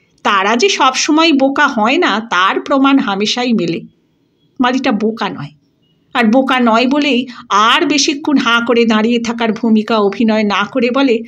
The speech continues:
"দিদিমণি, খাবেন তো?" "খাবো বই কি, বাহ, খাবো না তো কি, উপোস করতে এলাম। খুব ভালো ভালো খাবো।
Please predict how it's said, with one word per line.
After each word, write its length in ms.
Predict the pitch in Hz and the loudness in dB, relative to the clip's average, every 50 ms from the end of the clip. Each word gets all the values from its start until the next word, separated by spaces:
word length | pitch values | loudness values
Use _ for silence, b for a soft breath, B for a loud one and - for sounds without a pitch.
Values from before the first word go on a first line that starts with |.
| B B B B B B 233 196 190 180 | B B B B B B -4 -4 -4 -2
"দিদিমণি, 440 | 226 226 240 269 285 311 330 392 403 330 | 0 2 2 2 2 2 0 0 -2 -4
খাবেন 400 | - - 214 226 277 359 415 415 | -2 -2 -2 0 2 2 0 2
তো?" 360 | 427 453 440 392 427 202 - - - _ _ _ _ _ _ _ _ _ _ _ _ _ - | 2 2 2 2 2 0 -2 -4 -10 _ _ _ _ _ _ _ _ _ _ _ _ _ -2
"খাবো 260 | - 381 381 440 453 | 0 2 2 4 4
বই 200 | 440 466 480 427 | 4 4 2 2
কি, 420 | 453 370 349 302 269 - - - - _ - | 2 2 2 2 2 0 -2 -6 -10 _ -2
বাহ, 260 | 320 320 302 277 - - - _ _ _ _ | 2 2 2 2 -2 -6 -14 _ _ _ _
খাবো 240 | - 403 403 392 392 | 0 2 2 4 4
না 120 | 381 370 | 2 2
তো 140 | 349 - 359 | 2 0 -2
কি, 140 | - - 302 | 0 0 0
উপোস 280 | 294 - - - - - | 0 0 -2 -4 -4 -2
করতে 280 | - 311 277 285 269 | -2 -4 -2 -2 0
এলাম। 540 | 254 240 226 277 349 370 370 - - - - - - - - - - | 0 0 2 2 0 0 0 -4 -6 -10 -20 -20 -20 -20 -20 -18 -4
খুব 180 | - 339 311 240 | -2 -2 0 0
ভালো 200 | 226 285 302 320 | 0 0 2 2
ভালো 220 | 339 349 370 392 | 2 2 2 0
খাবো। 480 | 381 - 370 359 349 302 269 277 277 - | 0 0 0 2 2 2 0 0 -2 -8